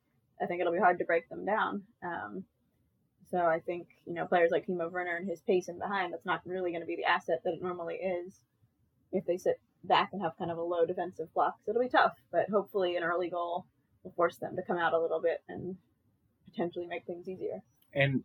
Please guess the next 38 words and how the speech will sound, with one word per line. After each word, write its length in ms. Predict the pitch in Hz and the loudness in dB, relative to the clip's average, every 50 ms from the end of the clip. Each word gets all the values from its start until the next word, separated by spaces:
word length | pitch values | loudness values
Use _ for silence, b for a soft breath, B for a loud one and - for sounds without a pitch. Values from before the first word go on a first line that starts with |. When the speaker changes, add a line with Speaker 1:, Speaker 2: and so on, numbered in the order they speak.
| _ | _
Speaker 2:
and 140 | - 139 135 | 0 2 2
if 140 | 127 117 - | 2 0 0
Chelsea 460 | - - 143 135 127 - 135 131 127 | 4 6 6 6 6 2 -2 2 2
isn't 220 | 131 120 127 123 120 | 2 4 2 2 0
able 300 | 120 123 120 123 120 - | 0 0 -2 -6 -10 -14
to 80 | - - | -16 -16
score 280 | - - 131 127 123 120 | -6 0 2 4 4 4
an 100 | 123 120 | 2 0
early 220 | 123 123 123 120 | -4 -6 -6 -2
goal, 340 | 123 139 131 131 135 135 - _ _ _ _ _ _ - | 0 2 2 2 0 -2 -6 _ _ _ _ _ _ -2
do 80 | 123 120 | 0 0
you 80 | 113 | 2
think 220 | - 139 123 113 - | 2 2 2 2 2
it'll 180 | 127 117 120 113 | 0 2 2 2
be 380 | - 120 120 120 117 117 113 | 2 2 2 2 2 2 2
a, 340 | 117 113 117 117 113 - 117 | 0 -2 -2 -2 0 0 0
a 20 | |
low-scoring 600 | 120 120 123 120 117 - - - 127 120 117 120 117 | 2 4 4 4 4 2 2 4 4 4 4 2 -2
affair 360 | 113 - - 127 127 127 135 - _ _ _ _ _ _ _ _ _ _ - | -6 -2 0 2 2 2 0 -4 _ _ _ _ _ _ _ _ _ _ -8
because 220 | 113 - - 127 | -4 0 2 4
Speaker 1:
Yes. 180 | 113 - 120 110 | 4 4 4 4
Speaker 2:
of 60 | 120 | 6
how 160 | 123 120 113 | 6 6 6
Newcastle 520 | 113 117 113 107 - 123 117 110 - - 107 | 6 2 -2 0 4 4 4 4 2 -4 -4
sits 220 | - 135 117 - | -2 -2 -2 2
back? 260 | - 127 120 131 135 - _ _ - | 4 6 6 6 4 2 _ _ 0
Speaker 1:
Yes, 160 | 190 180 - | 0 0 0
I 40 | 170 | 0
do. 80 | - - - - _ _ _ _ _ _ _ _ - | -4 -4 -4 -8 _ _ _ _ _ _ _ _ -14
Speaker 2:
Okay. 100 | - - - _ _ _ _ _ _ _ _ _ _ _ _ _ _ _ - | -14 -14 -16 _ _ _ _ _ _ _ _ _ _ _ _ _ _ _ -2
What's 240 | - 135 139 135 - | 0 2 2 4 2
your 80 | 127 | 0
prediction? 400 | - - 120 117 107 - - 98 | 2 4 4 4 2 2 -4 -8
Chelsea 320 | 107 - 127 123 117 - 127 | -2 0 0 0 0 -2 -2
win? 280 | 123 139 147 160 165 - _ _ _ _ _ _ _ _ _ - | 2 2 2 2 0 -4 _ _ _ _ _ _ _ _ _ 2
Speaker 1:
Yes. 320 | - 165 - - - - - _ _ _ _ _ _ _ _ _ _ _ _ _ _ _ _ _ _ | 2 2 2 2 -4 -16 -18 _ _ _ _ _ _ _ _ _ _ _ _ _ _ _ _ _ _
Speaker 2:
All 120 | - - 113 | -4 0 0
right. 220 | 107 107 98 - | 2 0 0 -2